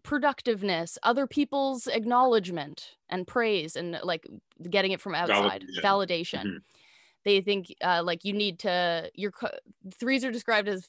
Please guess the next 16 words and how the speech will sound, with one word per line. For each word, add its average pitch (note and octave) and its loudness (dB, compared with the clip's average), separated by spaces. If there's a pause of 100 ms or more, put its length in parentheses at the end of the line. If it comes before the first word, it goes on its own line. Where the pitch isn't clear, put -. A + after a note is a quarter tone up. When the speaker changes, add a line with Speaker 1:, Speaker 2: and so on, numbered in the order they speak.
(280)
Speaker 1:
uh, E3+ -2 (420)
being A#3+ 2
a A#3 -2
three A#3 -2
is G#3 2
like F#3 2 (480)
every A3 4
interaction G#3 2
you F#3 0
have F3+ 4
is E3+ -6
a E3+ -2
job E3+ 2
interview. C4 -4 (1500)
So, G#3 6
uh, F3+ 4